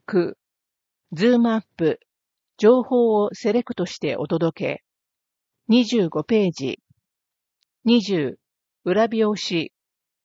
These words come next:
二十六ページ。ワイイーエス二十一フレアイフェス。第五十三回橿原市農業祭。令和七年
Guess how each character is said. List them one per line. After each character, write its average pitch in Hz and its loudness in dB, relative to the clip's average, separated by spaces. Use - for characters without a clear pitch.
二 240 4
十 214 -2
六 - -10
ペ 214 2
ー 147 -4
ジ。 123 -10
ワ 202 2
イ 233 -2
イ 220 0
ー 214 0
エ - -2
ス 147 -8
二 220 2
十 190 -2
一 151 -6
フ - -8
レ 220 0
ア 220 -6
イ 208 -6
フ 202 -4
ェ 185 -2
ス。 - -10
第 220 0
五 175 0
十 226 -2
三 233 -2
回 165 -6
橿 220 -8
原 233 -2
市 151 -8
農 214 2
業 214 0
祭。 139 -6
令 233 2
和 165 -2
七 - -2
年 143 0